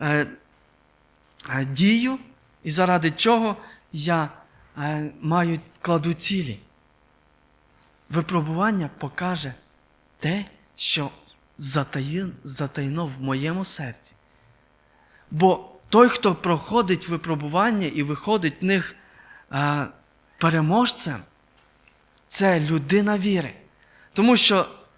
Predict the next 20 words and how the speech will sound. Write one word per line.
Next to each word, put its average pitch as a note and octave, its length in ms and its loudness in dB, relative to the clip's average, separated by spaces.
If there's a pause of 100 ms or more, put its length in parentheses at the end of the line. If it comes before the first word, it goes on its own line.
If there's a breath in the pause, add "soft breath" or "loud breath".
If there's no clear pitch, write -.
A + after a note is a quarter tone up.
(120)
ніхто G#3 720 4
із, A3+ 400 0
е, D3 300 -2 (420 loud breath)
р-, D#3+ 220 -2 (200)
тих, A#3 200 4
хто, D#3+ 500 -2 (500 soft breath)
а, C#3 180 -6
скажімо E3+ 380 -4
так, - 360 -4 (880)
ре-, D#3 380 0
релігіозна E3 720 2
людина, D#3+ 560 -2 (360 loud breath)
вона E3 240 0
ніколи E3+ 460 -2
не D3 160 -2
вийде D#3 360 -4
з C3+ 80 -8
випробуванням, C#3+ 840 -10 (480 soft breath)
а, C3 340 -8 (240)
переможцем. D3 640 -8